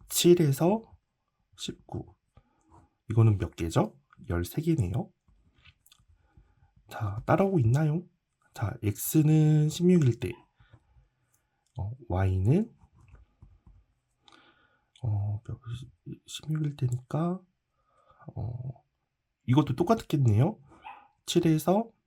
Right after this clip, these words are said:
십구. 이것도 열세 개. 그다음에 X가 십칠일 때에는 이거는 조금 더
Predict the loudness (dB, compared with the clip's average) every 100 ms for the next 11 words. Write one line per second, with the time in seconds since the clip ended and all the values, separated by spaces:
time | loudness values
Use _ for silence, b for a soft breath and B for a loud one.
0 | _ _ _ _ -20 -12 -12 -12 -10 -10
1 | -10 _ _ _ _ _ -14 -12 -12 -4
2 | -2 -2 -8 b b b _ -8 -8 -6
3 | -6 -6 -12 _ _ _ _ _ _ _
4 | _ _ _ _ _ b b b _ _
5 | _ -20 _ _ _ _ -16 -2 -2 0
6 | -4 -2 0 2 0 -2 0 2 2 2
7 | 0 -2 -8 -16 -20 _ _ _ _ _
8 | _ _ _ _ _ _ _ _ _ _
9 | _ _ _ _ _ _ 4 6 8 6
10 | 6 2 6 8 6 2 -4 2 4 6
11 | 6 2 -2